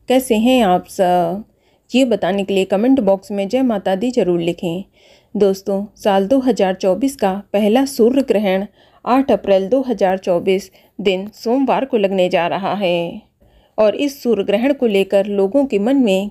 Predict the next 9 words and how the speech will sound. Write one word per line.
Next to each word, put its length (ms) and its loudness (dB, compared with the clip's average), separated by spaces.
कई 160 2
सारे 320 0
सवाल 440 0
हैं, 400 -2
जैसे 500 0
कि 80 -4
ये 180 2
सूर्य 280 0
ग्रहण 360 0